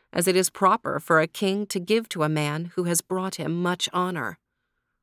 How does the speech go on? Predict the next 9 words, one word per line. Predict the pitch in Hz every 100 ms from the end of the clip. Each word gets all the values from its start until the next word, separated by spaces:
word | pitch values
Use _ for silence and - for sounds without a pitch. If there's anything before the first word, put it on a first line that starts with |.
| _ _ _ _ _ _
Then | 190 196 202 220
Audun | - 185 202 202
prepared | - 156 214 220 214
his | 208
ship | - 175 151 - _ _ _
and | 202 214 214 -
possessions | 208 190 165 - 175 -
for | 170 -
Iceland. | 165 - 127 143 170